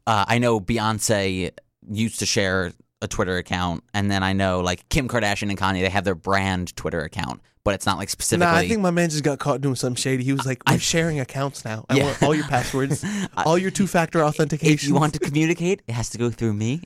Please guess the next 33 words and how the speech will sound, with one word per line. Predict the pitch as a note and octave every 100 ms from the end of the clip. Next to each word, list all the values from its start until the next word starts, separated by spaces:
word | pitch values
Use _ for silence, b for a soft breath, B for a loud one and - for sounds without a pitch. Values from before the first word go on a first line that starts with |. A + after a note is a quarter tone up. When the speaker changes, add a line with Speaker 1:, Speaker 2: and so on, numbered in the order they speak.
| -
Speaker 1:
If | A2
you | A#2
get | B2
anything | A#2+ A#2 A#2 A2 A2+
sent | - B2
Speaker 2:
That's | E3+ G3+
Speaker 1:
to |
you, | C#3 D#3
Speaker 2:
funny. | F3 D#3+
Speaker 1:
it | C#3+
has | B2
Speaker 2:
That's | -
Speaker 1:
to |
go | A2+
Speaker 2:
hilarious. | A2 D3
Speaker 1:
through | G#2+
me. | G#2+ A2+
Speaker 2:
Because | B3+ F3
he | A3+ B3
had | B3
his | C4+ A3+
own | C4+
Twitter | G#3+ E3
account. | - - C3
I |
remember | C#3 D3+ F#3
he | D#3+
used | D#3 D3
to | C#3+
tweet, | B2+ - E3 -
uh, | C#3+ B2+
crazy | D#3 D3 C3+
stuff. | - E3 B2+